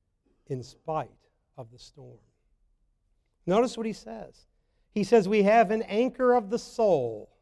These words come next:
sure and steadfast." Sure and steadfast. What do those words mean? Well, sure means certain, secure, safe, reliable, trustworthy.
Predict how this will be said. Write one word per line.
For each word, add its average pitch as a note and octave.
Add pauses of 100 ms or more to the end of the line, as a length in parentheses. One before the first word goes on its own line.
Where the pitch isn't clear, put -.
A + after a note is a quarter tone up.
(1080)
sure G3+ (800)
and D#3+
steadfast." - (720)
Sure A3+
and G3
steadfast. F3+
What G3+
do G#3+
those G#3
words G3+
mean? F#3+ (340)
Well, E3+
sure A#3+
means A#3
certain, A#3+
secure, A3
safe, A#3+
reliable, F#3 (240)
trustworthy. F#3